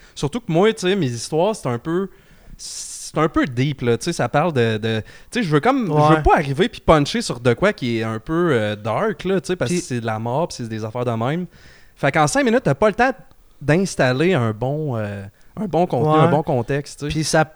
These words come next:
Speaker 2: ça se pourrait que les gens qui écoutent l'histoire font, « OK, il est dans un contexte où ce qui est intervenant. » Puis
Speaker 1: Ouais.
Speaker 2: là, il fait des jokes trash, là, tu sais, ils savent pas où se
Speaker 1: Ben,
Speaker 2: situer
Speaker 1: c'est ça.
Speaker 2: là-dessus.
Speaker 1: Surtout que, tu sais, on va se le dire, euh, je commence, euh, en humour, Chris, je fais des open mic, euh,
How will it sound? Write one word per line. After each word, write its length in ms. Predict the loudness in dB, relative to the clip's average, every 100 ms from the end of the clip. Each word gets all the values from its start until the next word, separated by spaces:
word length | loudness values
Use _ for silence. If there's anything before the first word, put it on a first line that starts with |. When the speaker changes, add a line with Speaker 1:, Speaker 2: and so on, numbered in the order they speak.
| _ _ _ _ -8
Speaker 2:
ça 160 | -4
se 80 | -4
pourrait 360 | 0 2 2 2
que 240 | 2 4
les 180 | 4 0
gens 300 | 0 2 0
qui 420 | -2 -8 -4 -2 -2
écoutent 280 | -2 -4
l'histoire 460 | -6 -4 2 4 4
font, « 280 | 2 2 2
OK, 120 | 2
il 300 | 0 0 0
est 60 | 0
dans 200 | 0 0
un 60 | 0
contexte 520 | -2 -2 0 -2 -4
où 40 |
ce 120 | -8 -4
qui 60 |
est 100 | -2
intervenant. » 880 | 0 0 0 2 2 2 2 0 -2 -6 -20 _ -20 -20 -20 -8
Puis 160 | -2 4
Speaker 1:
Ouais. 100 | 8
Speaker 2:
là, 60 | 8
il 60 | 8
fait 160 | 4
des 160 | 4 4
jokes 240 | 4 2
trash, 540 | 2 2 4 2 0 0
là, 160 | 0
tu 60 | 2
sais, 60 | 0
ils 20 |
savent 220 | 2 2
pas 80 | 2
où 60 | 2
se 120 | 2
Speaker 1:
Ben, 80 | 2
Speaker 2:
situer 200 | 2 2
Speaker 1:
c'est 40 |
ça. 60 | 2
Speaker 2:
là-dessus. 480 | 0 -2 -2 -2 -4 -12
Speaker 1:
Surtout 320 | -8 -8 -6 0
que, 120 | 0
tu 120 | 2
sais, 180 | 2 4
on 140 | 4 2
va 60 |
se 80 | 0
le 80 | -2
dire, 360 | -4 -4 -2 -2
euh, 500 | -2 -2 -2 -2 -4
je 120 | -4
commence, 540 | -2 0 0 0 -2 -4
euh, 160 | -4 -4
en 120 | -6
humour, 300 | -4 -4 -4
Chris, 180 | -6 -12
je 80 | -10
fais 100 | -8
des 80 | -6
open 320 | -6 -6 -6
mic, 400 | -6 -4 -4 -4
euh, 300 | -2 -2